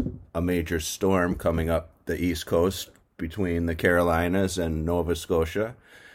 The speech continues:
and because of that, um, I was able to spend three more days down here, 'cause we, uh, we drove down,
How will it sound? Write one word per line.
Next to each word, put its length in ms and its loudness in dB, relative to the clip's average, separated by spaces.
and 460 4
because 400 2
of 160 0
that, 400 0
um, 640 0
I 120 4
was 200 2
able 340 4
to 680 2
spend 420 0
three 240 2
more 240 6
days 560 2
down 260 -4
here, 400 -4
'cause 380 -2
we, 240 2
uh, 300 0
we 140 -2
drove 380 4
down, 400 -4